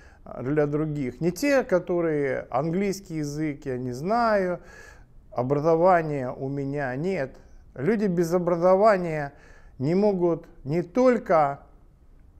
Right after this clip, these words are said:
быть ролевыми моделями для студентов, но они не могут быть и образовательными агентами, потому что нельзя учить плавать человека, если ты сам не умеешь плавать.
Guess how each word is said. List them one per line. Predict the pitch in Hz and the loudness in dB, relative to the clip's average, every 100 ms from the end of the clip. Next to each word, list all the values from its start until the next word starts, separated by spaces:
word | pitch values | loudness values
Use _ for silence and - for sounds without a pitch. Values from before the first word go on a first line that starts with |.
| - - | -20 -8
быть | 120 175 160 | 0 0 2
ролевыми | 156 156 156 160 165 156 | 0 2 2 2 2 2
моделями | 143 147 156 165 143 131 127 | 0 0 2 0 0 -2 -4
для | 131 | -6
студентов, | 131 - 156 180 170 127 104 104 - | -6 -4 -2 0 -2 -4 -10 -10 -10
но | 131 160 180 | -6 -4 -2
они | 156 175 214 | -2 0 0
не | 208 | 0
могут | 185 196 180 170 | 0 2 0 0
быть | 147 185 185 - - | 0 0 0 -6 -8
и | 160 151 147 | -6 -4 -2
образовательными | 139 147 156 175 180 - 135 131 131 | -2 0 2 4 2 0 -8 -6 -6
агентами, | 131 131 131 117 117 113 | -6 -4 -6 -6 -6 -8
потому | 113 123 151 175 | -8 -6 -4 -2
что | 180 - 151 - - - - | -4 -2 -4 -4 -18 -14 -2
нельзя | 156 208 190 233 233 214 - 165 | 2 2 4 4 6 4 0 -6
учить | 170 - 208 185 - | -6 -4 -6 -6 -4
плавать | 175 190 196 180 160 151 | 2 4 4 4 0 -4
человека, | - 156 160 175 185 175 | -6 -2 0 0 -2 -2
если | 143 151 147 143 | -4 -4 -6 -8
ты | 131 147 | -6 -8
сам | 131 - 160 139 131 123 | -8 -2 0 0 -4 -6
не | 135 | -6
умеешь | 127 123 123 113 110 - | -4 -4 -6 -6 -10 -12
плавать. | - 120 117 101 90 | -4 0 0 0 -6